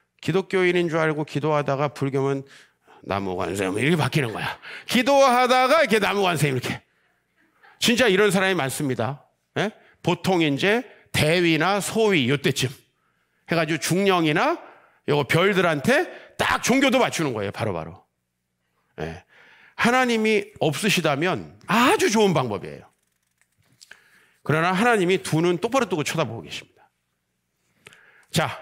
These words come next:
아하스가 잘 살았을까요? 열왕기하 십팔 장 십삼 절. 히스기야 왕 제십사 년에, 참고적으로 히스기야는 아하스가 그토록 사랑했던 자기 아들 세자입니다. 그 세자가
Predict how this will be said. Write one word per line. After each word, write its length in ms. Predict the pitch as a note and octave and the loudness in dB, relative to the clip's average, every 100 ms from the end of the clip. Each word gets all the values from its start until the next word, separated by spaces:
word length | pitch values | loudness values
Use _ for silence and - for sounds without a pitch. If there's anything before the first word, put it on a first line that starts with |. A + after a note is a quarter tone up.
| - | -6
아하스가 760 | C#3 F3 F#3 - F3 D#3+ F#3 E3+ | -2 0 0 0 -2 0 0 0
잘 220 | - D3+ | 0 0
살았을까요? 720 | D3+ D#3+ D3+ D#3 D#3+ E3+ A3+ - - - - _ - | 0 0 -2 -4 0 0 -2 -6 -18 -20 -20 _ -2
열왕기하 460 | D#3 E3 D3 D3+ | 0 0 0 0
십팔 320 | C#3 - G#3 | 0 -2 -2
장 160 | E3+ D#3 | 0 -2
십삼 320 | C3+ - E3+ | -2 -2 -2
절. 220 | B2 G#2 F2 - - - | -2 -6 -8 -18 -20 -6
히스기야 520 | - B3+ A#3+ G3 G3 | 0 2 2 2 2
왕 260 | F3+ E3 D#3 | 2 2 2
제십사 420 | D3 C#3 - G3+ | 0 0 0 0
년에, 240 | D3+ A#2+ G#2 | 2 0 0
참고적으로 500 | A3+ A#3+ A3 G3 G3 | -2 0 2 2 2
히스기야는 720 | A#3+ A#3+ G3 F3+ D#3+ B3+ F4+ - - | 2 0 2 2 2 0 0 -6 -8
아하스가 680 | - F#3 A3 - G3+ G#3 G#3+ | -4 0 0 0 0 2 2
그토록 720 | - F#4+ G4+ - C#4+ D4 A#3 | 2 2 2 0 0 0 2
사랑했던 560 | C4 A#3 F#3 - D3+ | 0 2 0 0 -2
자기 240 | B2 A2+ G#2 | -2 -2 -2
아들 320 | F2 F2 E2+ | -4 -4 -4
세자입니다. 640 | - F3 D3 G2+ E2+ - _ - _ | -2 0 0 -4 -10 -14 _ -20 _
그 80 | D#3 | -4
세자가 560 | - C4 G#3 F3+ B3 | 0 2 2 2 0